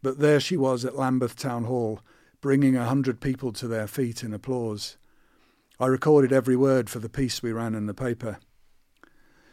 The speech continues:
"Make no mistake," she said, "this dispute isn't just about coal mines or mining industry or miners. It's about all of us,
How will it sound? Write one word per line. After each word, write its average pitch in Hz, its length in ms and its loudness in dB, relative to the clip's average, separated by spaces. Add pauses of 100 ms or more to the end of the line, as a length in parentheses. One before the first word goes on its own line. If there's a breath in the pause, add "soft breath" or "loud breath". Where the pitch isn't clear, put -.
(540 soft breath)
"Make 151 220 0
no 147 140 2
mistake," 135 600 -2 (120)
she - 180 -16
said, 110 360 -8
"this 147 180 -6
dispute 127 560 -4
isn't 131 260 -6
just 123 300 -6
about 113 380 -6
coal 135 240 -2
mines 107 560 -6 (340 soft breath)
or 113 140 -6
mining 123 360 -2
industry 107 560 -8 (400 soft breath)
or 110 120 -6
miners. 117 720 -4 (280 soft breath)
It's 117 180 -10
about 120 260 -4
all 131 160 -4
of 110 100 -6
us, 98 380 -10